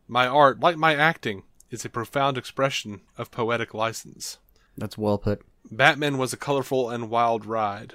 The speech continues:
Speaker 1: My paintings capture the humor, zaniness, and depth of the Batman villains, as well as the Freudian motivations of Batman as an all-too-human, venerable, and funny vigilante hero,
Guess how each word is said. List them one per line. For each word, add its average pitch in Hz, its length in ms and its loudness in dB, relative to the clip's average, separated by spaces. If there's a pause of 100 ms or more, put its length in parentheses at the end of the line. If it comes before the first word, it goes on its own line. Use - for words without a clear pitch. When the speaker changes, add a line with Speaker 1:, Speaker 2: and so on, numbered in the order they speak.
Speaker 1:
My 113 160 -2
paintings 131 420 -4
capture 127 380 -2
the 117 140 -6
humor, 147 340 -2
zaniness, 131 540 -4
and 110 180 -10
depth 117 380 -2
of 113 140 -12
the 107 80 -10
Batman 113 380 -4
villains, 143 380 -6
as 107 140 -8
well 117 200 -2
as 117 140 -8
the 110 180 -10
Freudian 135 480 -6
motivations 117 640 -4
of 104 120 -10
Batman 139 460 -2 (540)
as 117 260 -2
an 107 220 -8
all-too-human, 135 1400 -4 (100)
venerable, 139 800 -2 (420)
and 107 100 -10
funny 143 300 -4
vigilante 120 520 -4
hero, 110 420 -8